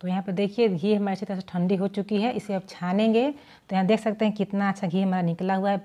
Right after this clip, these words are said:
बिल्कुल ही प्योर। और मैं एक आप-, आपको यहाँ पर वजन करके दिखा दे रही हूँ कि छः दिन का मलाई का कितना हमारा घी जो है निकला हुआ है।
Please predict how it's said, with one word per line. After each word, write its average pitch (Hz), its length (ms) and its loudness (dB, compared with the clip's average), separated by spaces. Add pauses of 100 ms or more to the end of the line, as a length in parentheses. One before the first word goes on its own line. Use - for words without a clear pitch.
(200)
बिल्कुल 180 380 -2
ही 190 120 0
प्योर। 196 460 2 (380)
और 180 80 -6
मैं 220 300 4
एक 220 100 2
आप-, 208 220 -2
आपको 190 240 0
यहाँ 202 180 2
पर 208 140 2
वजन 202 300 2
करके 202 200 2
दिखा 190 380 2
दे 196 120 2
रही 208 80 4
हूँ 214 140 2
कि 190 180 -4 (280)
छः 202 440 -2
दिन 190 220 0
का 190 120 -2
मलाई 180 320 2
का 196 80 -2
कितना 185 320 -6
हमारा 185 200 0
घी 165 260 0
जो 180 80 0
है 175 80 2
निकला 175 320 0
हुआ 185 220 0
है। 226 260 0